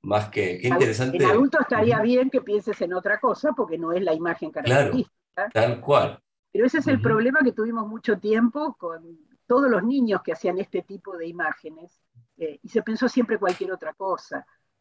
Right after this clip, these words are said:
Speaker 2: O sea, el diagnóstico más dable era en-, encefalomielitis diseminada aguda o cualquier otra
Speaker 1: Ujú.
Speaker 2: patología infecciosa,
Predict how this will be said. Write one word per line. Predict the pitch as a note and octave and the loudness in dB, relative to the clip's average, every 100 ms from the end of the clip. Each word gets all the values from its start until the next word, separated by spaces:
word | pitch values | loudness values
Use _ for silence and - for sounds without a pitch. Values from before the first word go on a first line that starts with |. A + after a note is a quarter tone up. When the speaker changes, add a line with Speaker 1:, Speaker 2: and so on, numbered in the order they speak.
| _ | _
Speaker 2:
O | - | -6
sea, | D#3+ | -6
el | D#3 | -4
diagnóstico | E3 G#3+ - G#3 | -2 0 0 0
más | G3 F#3+ | 0 2
dable | G3+ G#3+ G3+ | 2 4 4
era | F3 | 2
en-, | E3 - _ _ _ - | -2 -6 _ _ _ -18
encefalomielitis | D#3 E3 E3 D#3 D#3+ E3 F3 G3 F#3+ | -8 -6 -4 -6 -6 -4 -4 -4 -8
diseminada | F3+ F3+ F#3 F#3+ F#3+ | -6 -6 -4 0 2
aguda | G#3 A3 G3+ G3 A#3+ - _ _ | 2 2 0 0 -2 -2 _ _
o | F3+ | -16
cualquier | - E3+ G#3+ A3 | -10 -4 2 4
otra | - | 4
Speaker 1:
Ujú. | |
Speaker 2:
patología | C#3 - E3 - G3+ | 2 0 -6 -12 -20
infecciosa, | - F3+ _ A3 G3+ - F3+ - | -16 -16 _ -4 -4 -4 -4 -4